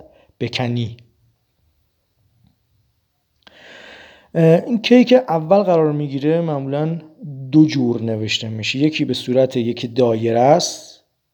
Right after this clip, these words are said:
که در کلمه کا می‌بینید، یک دایره که ارتفاع اول دایره تا خط کرسی معمولاً دو نقطه است. الفش دو نقطه، اون نیم تا سه نقطه هم میره، ولی بعضیا می‌گن چون اون، اه، اگر،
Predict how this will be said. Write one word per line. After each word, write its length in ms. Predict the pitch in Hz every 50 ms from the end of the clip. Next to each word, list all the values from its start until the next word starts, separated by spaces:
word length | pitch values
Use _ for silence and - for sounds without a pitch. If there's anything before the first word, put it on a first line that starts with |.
| _ _ _ _ _
که 60 | - 127
در 140 | 120 117
کلمه 500 | 113 - - 120 113 113 117 120 120 117
کا 340 | 113 120 - - 131 127 123
می‌بینید، 560 | 113 117 127 135 147 151 151 151 156 156 - - - _ _ _ _ _ _ _ _ _ _ _ _ _ _ _ -
یک 240 | 160 165 - - -
دایره 580 | - 127 120 110 110 110 110 113 113 110 - _ _ _ _ - - - - _ _ -
که 160 | - 175 -
ارتفاع 760 | 165 151 - - 151 151 - 208 233 226 190 143 135 117 107 113 - - _ _ _ _ _ _ -
اول 480 | 127 127 131 127 120 135 165 170 151 131
دایره 480 | 117 127 123 120 117 113 113 110 113
تا 380 | 110 - 113 110 110 110 - - - - _
خط 300 | - - - 117 - 135
کرسی 400 | 127 - - 127 120 - - 190
معمولاً 440 | 175 151 131 127 131 139 147 151 147
دو 200 | 131 - 135 127
نقطه 320 | 120 110 98 - - 110
است. 380 | - 113 - - - - _ _ _ _ _ _ _ _ _ -
الفش 600 | 123 127 135 156 156 160 - 185 175 - - - -
دو 100 | 160 156
نقطه، 280 | 139 120 - - 143
اون 160 | 139 135 139 135
نیم 420 | 131 127 127 120 110 104 104 - _ _ _ _ _ _ -
تا 120 | - - 113
سه 180 | - - 131
نقطه 260 | 127 131 127 - 156
هم 100 | 151 151
میره، 260 | 147 143 131 107 107 110
ولی 260 | 127 156 196 202 190
بعضیا 360 | 175 180 180 175 160 175 175
می‌گن 260 | 160 151 147 160 160
چون 260 | 151 - 156 156 156 156 - - - - _ _ _ _
اون، 380 | - 139 139 143 139 139 143 -
اه، 440 | - - - 120 127 127 127 - -
اگر، 420 | - 127 131 127 135 139 139 135